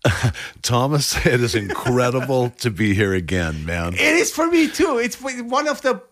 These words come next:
Speaker 2: most surprisingly surprises this year.
Speaker 1: Yeah.
Speaker 2: And this is not gonna be topped by anything.
Speaker 1: I
Speaker 2: You're
Speaker 1: can't
Speaker 2: back.
Speaker 1: believe it's been three and a half years, man.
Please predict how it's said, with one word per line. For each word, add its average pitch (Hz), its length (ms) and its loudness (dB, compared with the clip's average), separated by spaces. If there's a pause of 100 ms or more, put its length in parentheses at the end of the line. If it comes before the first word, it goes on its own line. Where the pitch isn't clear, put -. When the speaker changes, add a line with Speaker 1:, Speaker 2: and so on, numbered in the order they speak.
Speaker 2:
most 214 640 -2
surprisingly 277 720 -2
surprises 247 720 -2 (160)
this 247 320 0
year. 185 260 -4 (160)
Speaker 1:
Yeah. 120 280 6
Speaker 2:
And 196 100 0
this 247 160 2
is 254 160 -4
not 262 120 0
gonna 247 160 -2
be 233 140 0
topped 185 320 -4
by 156 140 -2
anything. 101 440 -8
Speaker 1:
I 117 100 4
Speaker 2:
You're 170 140 0
Speaker 1:
can't 147 120 4
Speaker 2:
back. 107 60 -4
Speaker 1:
believe 123 220 2
it's 113 140 -2
been 104 180 -2
three 104 220 -2
and 95 100 -2
a 92 40 0
half 92 260 -2
years, 87 340 0
man. 78 220 -4